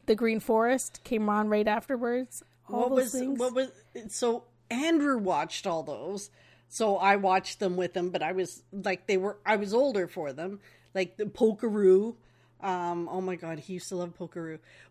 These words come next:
Speaker 2: But what was the kid with the dog? <laughs> The kid,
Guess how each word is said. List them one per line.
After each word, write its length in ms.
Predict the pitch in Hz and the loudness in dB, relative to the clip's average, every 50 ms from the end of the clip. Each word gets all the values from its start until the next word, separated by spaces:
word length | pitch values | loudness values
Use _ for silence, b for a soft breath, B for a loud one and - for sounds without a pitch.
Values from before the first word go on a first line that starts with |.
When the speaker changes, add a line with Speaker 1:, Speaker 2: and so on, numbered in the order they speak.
| b - | b -4
Speaker 2:
But 80 | 220 | -2
what 180 | 226 277 302 330 | 2 4 4 6
was 160 | 381 311 - | 4 2 2
the 100 | - 359 | 0 -4
kid 360 | - - - 302 285 277 233 240 | -4 -2 -2 0 0 0 0 -2
with 140 | 277 247 | -6 -4
the 80 | - 226 | -4 -2
dog? 480 | 196 226 233 233 214 175 156 135 - - _ | 0 2 2 2 2 0 0 -4 -8 -14 _
<laughs> 40 | _ _ _ _ _ _ _ _ _ _ _ _ _ _ _ _ _ _ _ _ _ _ _ _ _ _ _ _ _ _ _ _ _ _ _ | _ _ _ _ _ _ _ _ _ _ _ _ _ _ _ _ _ _ _ _ _ _ _ _ _ _ _ _ _ _ _ _ _ _ _
The 100 | - 214 220 | -10 -8 -6
kid, 2000 | 226 - - - - - - - - 988 - - - - - - - - 1077 1077 - - 1077 1077 - - 1077 - - - - - 988 - - - - 370 | -6 -4 -4 -4 -4 -4 -4 -4 -4 -2 -2 -2 -2 -2 -2 -2 -2 -2 -4 -4 -6 -8 -8 -10 -10 -10 -12 -14 -12 -8 -8 -6 -6 -6 -6 -4 -4 -4